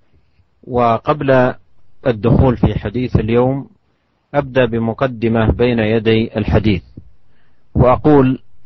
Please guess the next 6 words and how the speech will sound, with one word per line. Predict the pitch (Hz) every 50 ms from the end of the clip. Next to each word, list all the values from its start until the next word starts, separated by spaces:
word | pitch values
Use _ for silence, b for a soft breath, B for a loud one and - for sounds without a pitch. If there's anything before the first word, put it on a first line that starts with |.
| - - - - - -
أيها | 123 123 123 117 113
الإخوة | 110 117 117 - - - -
المستمعون، | - - 101 - - - 117 110 - - 113 120 113 107 107 110 - _ _ _ _ _ _ _ _ _ _ _ _ _
كما | - 135 139 139 139
نعلم | 147 156 143 139 135 123 117
جميعًا | 117 120 131 139 127 107 98 107 107 110